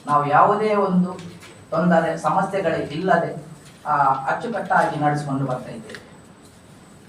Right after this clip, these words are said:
ನಮ್ಮ ಆ ಈಜುಕೊಳದ ನೀರಿನ ಗುಣಮಟ್ಟವನ್ನು ಕಾಪಾಡಲು ಎರಡು,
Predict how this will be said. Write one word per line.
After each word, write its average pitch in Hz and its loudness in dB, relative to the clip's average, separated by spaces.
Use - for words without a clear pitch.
ನಮ್ಮ - 2
ಆ 185 4
ಈಜುಕೊಳದ 208 4
ನೀರಿನ 185 -2
ಗುಣಮಟ್ಟವನ್ನು 180 0
ಕಾಪಾಡಲು 180 2
ಎರಡು, - -2